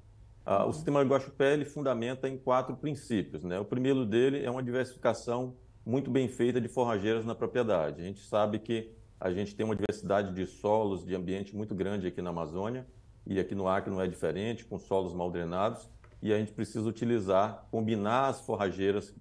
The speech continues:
Speaker 1: eh, recomendadas pela pesquisa pra região de uma forma bastante inteligente. O outro fundamento é a autossuficiência em nitrogênio dessas pastagens, né?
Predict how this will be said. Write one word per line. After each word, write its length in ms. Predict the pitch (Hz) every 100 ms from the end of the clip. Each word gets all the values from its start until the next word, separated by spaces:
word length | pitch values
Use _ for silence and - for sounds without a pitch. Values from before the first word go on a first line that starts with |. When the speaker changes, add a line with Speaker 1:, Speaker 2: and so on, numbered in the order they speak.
| -
Speaker 1:
eh, 260 | - 87 90
recomendadas 580 | 90 - 92 85 85 85
pela 200 | - 85
pesquisa 460 | - 87 - 90 82
pra 140 | 85
região 380 | 95 87 92 107
de 80 | 117
uma 100 | 110
forma 300 | 104 107 107
bastante 460 | 101 - 113 117
inteligente. 600 | 113 113 110 87 73 - - - - - - - -
O 100 | -
outro 280 | 127 156 -
fundamento 720 | - 147 123 113 151 127 90 - - - -
é 100 | 120
a 60 |
autossuficiência 920 | 123 160 - 156 156 139 - 135 143 147
em 20 |
nitrogênio 640 | 147 165 165 107 113 123
dessas 280 | 113 110 104
pastagens, 680 | - 101 - 80 65 - -
né? 240 | 92 110